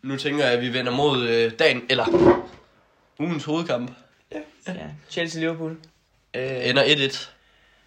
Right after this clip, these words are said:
Speaker 3: Ja, øh, er det et fair resultat?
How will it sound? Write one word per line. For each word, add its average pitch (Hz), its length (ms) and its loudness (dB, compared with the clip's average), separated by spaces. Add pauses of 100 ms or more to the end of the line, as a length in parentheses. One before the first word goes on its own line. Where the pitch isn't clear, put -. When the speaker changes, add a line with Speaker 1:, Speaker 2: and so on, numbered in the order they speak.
(340)
Speaker 3:
Ja, 98 120 -4 (500)
øh, 131 300 -6 (440)
er - 100 -4
det 180 80 -2
et 180 60 -10
fair 202 220 6
resultat? 185 440 0